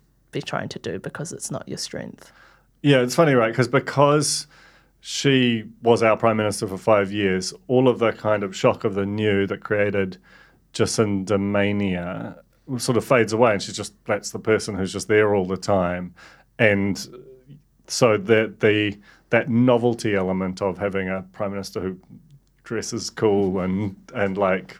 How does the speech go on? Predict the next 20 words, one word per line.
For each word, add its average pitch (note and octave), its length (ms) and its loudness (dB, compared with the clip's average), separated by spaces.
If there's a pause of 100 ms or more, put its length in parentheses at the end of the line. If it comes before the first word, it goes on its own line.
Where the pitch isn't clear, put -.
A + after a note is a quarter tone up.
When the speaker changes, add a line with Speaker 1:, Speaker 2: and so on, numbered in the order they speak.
(140)
Speaker 2:
s-, - 240 -12
knows G#2 420 2
things G2+ 360 -2
about, F#2+ 420 -2 (640)
uh, F#2+ 340 0 (320)
cultural A2 520 0
stuff F#2+ 280 2
is, G2+ 120 -2
is, A2+ 340 -6 (180)
you B2 520 -4
know, G2+ 140 0
it's, - 200 -8
it's - 240 -8
gone A#2 240 4
for A#2 140 0
us. F#2+ 100 2
But - 140 -2
it A2 80 -8 (120)
might A#2 240 4
also, G#2+ 520 2